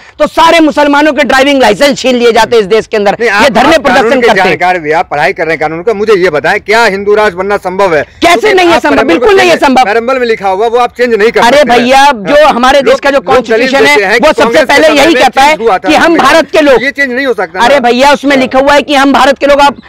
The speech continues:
Speaker 1: Indian constitution का जो preamble है उसको read करेंगे तो उसमें आपको पता चलेगा। दूसरी बात ये कि संविधान से चलने वाला देश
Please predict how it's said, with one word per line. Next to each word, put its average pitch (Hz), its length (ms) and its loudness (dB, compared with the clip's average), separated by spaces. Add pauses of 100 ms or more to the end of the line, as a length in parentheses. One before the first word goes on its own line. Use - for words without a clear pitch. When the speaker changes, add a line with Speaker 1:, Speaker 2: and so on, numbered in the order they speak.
(100)
Speaker 1:
Indian 294 280 2
constitution 277 540 -2
का 302 60 2
जो 294 120 2
preamble 277 360 0
है 302 80 4
उसको 285 180 -4
read 277 220 0
करेंगे 285 260 0
तो 294 100 0
उसमें 285 200 0
आपको 277 240 0
पता 285 220 -2
चलेगा। 226 340 0 (260)
दूसरी 330 300 0
बात 330 220 2
ये 302 180 0
कि 269 120 -4
संविधान 269 540 0
से 311 100 -4
चलने 277 300 -2
वाला 254 220 2
देश 277 200 0